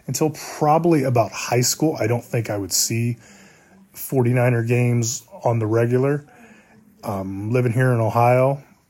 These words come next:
most of the time it was a, it was one o'clock Browns game and it was a four o'clock N F C game. Very rarely s-, you'd have the doubleheaders. So I could still keep up with them.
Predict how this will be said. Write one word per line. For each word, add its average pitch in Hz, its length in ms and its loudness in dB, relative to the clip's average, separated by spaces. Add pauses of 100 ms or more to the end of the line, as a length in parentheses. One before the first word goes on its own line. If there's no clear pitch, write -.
(240)
most 120 320 -2
of 127 60 -8
the - 60 -8
time 123 560 -2 (180)
it 127 80 -4
was 113 180 -4
a, 107 400 -6 (800)
it 139 60 -10
was 113 180 -10
one 127 220 -2
o'clock 131 460 -2
Browns 123 500 -2
game 127 300 -4
and 110 80 -6
it 101 40 -12
was 104 140 -10
a 98 60 -8
four 123 280 -4
o'clock 113 540 -4 (640)
N 139 160 -4
F 110 100 -6
C 120 240 -4
game. 113 360 -4
Very 117 560 -2
rarely 113 460 -4
s-, 110 200 -12 (180)
you'd 117 180 -10
have 113 200 -4
the 104 60 -12
doubleheaders. 101 640 -8 (420)
So 127 240 -4
I 131 140 -2
could 123 180 -6
still 196 760 4 (300)
keep - 300 -2
up 147 240 -2
with 175 180 2
them. 190 400 4